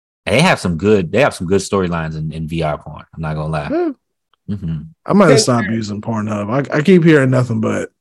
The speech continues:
Speaker 2: Pornhub is actually the worst place in the world.
Speaker 3: I, I, I do not like Pornhub. It's not.
Speaker 1: Yeah.
Speaker 3: It's not. I'm not a fan.
Speaker 1: Yeah, Pornhub got in trouble. I forgot for what though. Oh yeah, 'cause,
Speaker 2: Oh, really?
Speaker 1: um, 'cause people were dropping sex tapes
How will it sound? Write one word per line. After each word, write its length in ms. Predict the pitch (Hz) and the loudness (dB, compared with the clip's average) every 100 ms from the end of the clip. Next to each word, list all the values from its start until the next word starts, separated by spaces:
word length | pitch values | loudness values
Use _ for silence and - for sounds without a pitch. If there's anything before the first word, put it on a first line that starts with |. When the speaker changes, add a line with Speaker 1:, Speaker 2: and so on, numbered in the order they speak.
| _ | _
Speaker 2:
Pornhub 420 | - 117 107 104 | -8 -6 -4 -4
is 120 | 104 98 | -4 -6
actually 320 | 98 - 95 | -6 -6 -6
the 80 | 92 | -6
worst 460 | 95 92 - - _ | -6 -6 -6 -8 _
place 340 | - 107 92 - | -8 -6 -6 -8
in 80 | |
the 60 | 98 | -8
world. 300 | 92 90 87 | -8 -8 -6
Speaker 3:
I, 220 | 196 247 220 | -2 -2 -2
I, 300 | 156 208 233 147 - - | 0 0 0 -4 -8 -2
I 220 | 185 202 | 0 0
do 340 | 160 117 196 | -2 -6 -4
not 280 | 160 151 98 | -2 -2 -2
like 280 | 120 147 - | -2 -2 -2
Pornhub. 520 | 151 156 117 117 - _ _ _ | -6 -4 -4 -6 -8 _ _ _
It's 120 | - | -8
not. 340 | 165 156 113 | -4 -4 -4
Speaker 1:
Yeah. 260 | 90 85 78 156 _ _ _ _ | -2 -2 -4 -10 _ _ _ _
Speaker 3:
It's 120 | - 170 | -16 -8
not. 280 | 160 156 - | -4 -4 -4
I'm 140 | 151 | -4
not 160 | 156 147 | -4 -4
a 20 | |
fan. 460 | 147 151 139 135 _ _ - | -4 -4 -4 -10 _ _ -4
Speaker 1:
Yeah, 180 | 110 95 | -2 0
Pornhub 440 | - 170 226 202 | 4 6 6 6
got 160 | 156 160 | 4 2
in 80 | 156 | 0
trouble. 460 | 190 202 82 78 - | 2 0 0 -6 -6
I 60 | |
forgot 380 | 120 101 98 120 | -6 -2 -2 -2
for 80 | 87 | -2
what 320 | 78 92 - | -4 -4 -6
though. 220 | 87 69 - | -8 -6 2
Oh 60 | |
yeah, 260 | 117 120 92 | 4 6 4
'cause, 220 | 87 107 | 2 2
Speaker 2:
Oh, 120 | 98 92 | 4 4
really? 100 | 90 | 2
Speaker 1:
um, 340 | 85 82 78 - | 0 -2 -6 -4
'cause 120 | 110 | -2
people 260 | - 135 127 | 0 2 4
were 80 | |
dropping 680 | 101 104 104 104 92 87 80 _ _ _ _ | 4 4 4 2 -2 -2 -6 _ _ _ _
sex 340 | - 104 98 | -2 -2 -2
tapes 540 | - 92 87 - - | -2 -2 -4 -10 -20